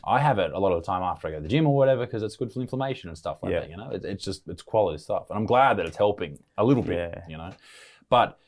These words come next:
Speaker 1: uh, with the marijuana, I made a video about that recently, about legalizing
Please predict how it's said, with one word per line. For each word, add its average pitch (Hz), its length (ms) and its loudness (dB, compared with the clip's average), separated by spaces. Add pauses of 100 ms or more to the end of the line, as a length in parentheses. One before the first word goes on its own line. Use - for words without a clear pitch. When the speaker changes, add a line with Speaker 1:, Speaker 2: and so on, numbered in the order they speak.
(220)
Speaker 1:
uh, 101 300 6
with 170 340 6
the 160 80 2
marijuana, 135 680 6
I 113 60 6
made 127 220 4
a - 20 2
video 113 300 4
about 85 240 2
that 85 120 0
recently, 92 360 -4
about 82 280 -4
legalizing 80 680 -4